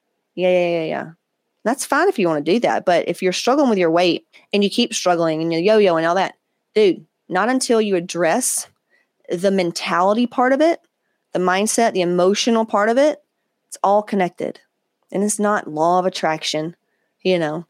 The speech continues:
you could sit here all day and go, "I am one forty. <gasps> I am one forty. I am one forty." It ain't gonna work. There's so much in between. Drop the motherfucking weight loss struggle. It was, it was actually, um, modeled. I got the idea.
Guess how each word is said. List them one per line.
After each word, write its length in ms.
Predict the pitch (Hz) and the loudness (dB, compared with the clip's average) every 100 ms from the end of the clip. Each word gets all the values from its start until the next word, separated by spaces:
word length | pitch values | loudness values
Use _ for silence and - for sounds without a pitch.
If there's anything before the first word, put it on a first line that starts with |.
| _ | _
you 100 | 233 | -2
could 120 | 233 | 0
sit 200 | - 233 | 0 -2
here 160 | 208 196 | 2 2
all 140 | 196 | 2
day 140 | 196 196 | 2 2
and 80 | |
go, 180 | 185 170 165 - - | 2 0 -4 -20 -2
"I 200 | 208 208 | 0 2
am 180 | 208 202 | 2 2
one 140 | 208 | 0
forty. 400 | 202 190 175 165 170 - | 0 0 0 -2 -8 -16
<gasps> 200 | - _ 339 339 302 - | -18 _ -6 -6 -6 -2
I 160 | 208 190 | 0 2
am 200 | 190 190 | 2 2
one 320 | 185 202 208 - | 2 2 0 -6
forty. 460 | - 185 170 170 180 - - - - - | -4 -2 -2 -4 -6 -8 -12 -18 -10 -4
I 100 | 214 | 0
am 220 | 196 185 | 0 2
one 180 | 185 196 | 2 0
forty." 500 | 202 185 160 156 165 | 0 0 0 -4 -8
It 60 | - | -2
ain't 180 | 233 247 | 0 2
gonna 140 | 233 | 0
work. 340 | 214 214 - - _ | 2 -2 -6 -20 _
There's 260 | 190 202 | 0 0
so 280 | - - 233 | 0 2 4
much 240 | 233 220 214 | 4 2 0
in 100 | 196 | -2
between. 640 | 185 - 185 170 147 143 156 _ _ | -2 -2 -2 -2 -6 -12 -20 _ _
Drop 240 | 202 220 240 | 0 0 2
the 80 | 254 | 2
motherfucking 440 | 240 226 220 196 | 2 0 -2 0
weight 160 | 190 196 | -2 0
loss 180 | 180 | -2
struggle. 360 | - 170 165 160 | -2 -2 0 -2
It 80 | 101 | -2
was, 220 | 131 - | -8 -6
it 100 | - | -4
was 180 | 175 175 | -2 0
actually, 560 | 196 - - 196 180 - | -2 -2 -2 -2 -2 -2
um, 560 | 180 165 156 160 - 175 | -2 -2 -4 -8 -14 -10
modeled. 360 | 180 185 214 170 | 0 2 2 0
I 60 | |
got 240 | 160 180 180 | 0 -2 0
the 80 | 196 | 0
idea. 580 | 165 160 185 202 143 | 0 0 2 2 0